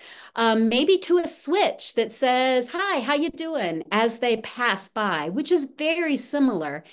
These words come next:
to how you and I interact when we see people in passing in a hallway. Um, during messy activities, so many opportunities to communicate.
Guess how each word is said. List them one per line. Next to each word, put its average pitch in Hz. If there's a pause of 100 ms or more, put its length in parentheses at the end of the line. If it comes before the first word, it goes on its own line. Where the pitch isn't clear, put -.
(280)
to 285
how 269
you 269
and 269
I 240
interact 180
when 226
we 240
see 214
people 214
in 185
passing 175
in 170
a 160
hallway. 151 (640)
Um, 214
during 277
messy 285
activities, 180
so 320
many 214
opportunities 180
to -
communicate. 170